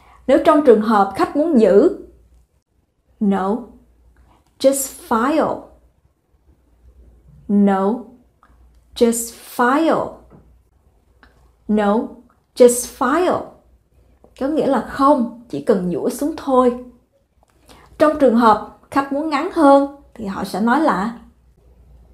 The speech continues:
"Yes, please cut it shorter." "Yes, please cut it shorter." "Yes, please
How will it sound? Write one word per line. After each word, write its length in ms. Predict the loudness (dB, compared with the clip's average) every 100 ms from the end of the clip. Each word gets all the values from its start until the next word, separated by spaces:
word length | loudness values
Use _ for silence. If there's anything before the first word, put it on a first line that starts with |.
| -20 _ -20 _ _ 2
"Yes, 380 | 2 2 -4 -12 -16 _ -20 _ -2
please 420 | 2 4 2 -2 -12 -20 -16 -6
cut 120 | -4
it 140 | -2 -4
shorter." 600 | -2 4 6 4 -2 -8 -18 -20 _ _ _ _ _ _ -20 -20 -20 -20 _
"Yes, 500 | 2 2 2 -6 -14 -18 _ _ _ -6
please 440 | 0 2 2 0 -8 -18 _ _ _
cut 220 | -6 -4
it 160 | -2 -6
shorter." 760 | -8 -4 2 2 2 -6 -12 -20 _ _ _ _ _ _ _ _ 0
"Yes, 380 | 0 0 -10 -14 _ _
please 320 | -2 -2 -4